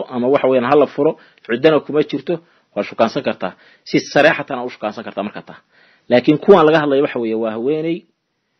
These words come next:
laga dhintay, ciddadiina ku jirta. "Waan ku guursan karaa," ha ku oran.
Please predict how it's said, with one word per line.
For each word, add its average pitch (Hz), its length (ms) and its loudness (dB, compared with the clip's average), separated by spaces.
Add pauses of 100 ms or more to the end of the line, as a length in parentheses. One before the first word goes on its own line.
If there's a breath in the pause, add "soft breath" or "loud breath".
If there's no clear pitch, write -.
(220)
laga 117 200 0
dhintay, 156 400 -4 (400)
ciddadiina 147 380 6
ku 131 120 -6
jirta. 90 280 -12 (480)
"Waan 127 140 6
ku 139 80 2
guursan 147 340 4
karaa," 123 180 2
ha 110 80 -2
ku 131 140 -4
oran. 87 220 -2